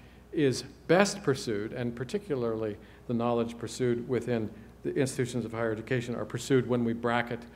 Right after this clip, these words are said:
theological considerations, uh, and, and bracket, uh, the, what theological prejudices.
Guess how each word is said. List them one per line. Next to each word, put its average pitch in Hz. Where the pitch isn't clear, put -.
theological 117
considerations, 110
uh, 120
and, 135
and 127
bracket, 135
uh, 113
the, -
what 127
theological 113
prejudices. -